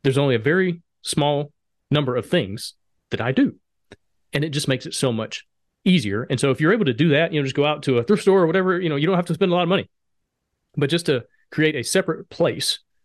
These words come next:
to do separate things, uh, to use separate devices. Like I just said, this computer I'm on right now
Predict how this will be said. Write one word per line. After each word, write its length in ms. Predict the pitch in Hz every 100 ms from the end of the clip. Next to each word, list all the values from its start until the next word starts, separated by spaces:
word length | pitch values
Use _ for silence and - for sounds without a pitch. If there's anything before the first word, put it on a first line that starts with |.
| _ -
to 80 | 120
do 380 | 120 117 107 - _
separate 460 | - 139 120 104 - _ _ _ _
things, 400 | 147 110 98 - _ _ _ -
uh, 140 | 139 147
to 100 | 165
use 160 | 170
separate 240 | 175 170 139
devices. 480 | 170 208 - - _ -
Like 120 | 131
I 60 | 135
just 160 | 139
said, 180 | 127 104
this 180 | 147 240
computer 460 | - 170 240 160 143
I'm 100 | 151
on 140 | 143
right 160 | 143 156
now 320 | 170 104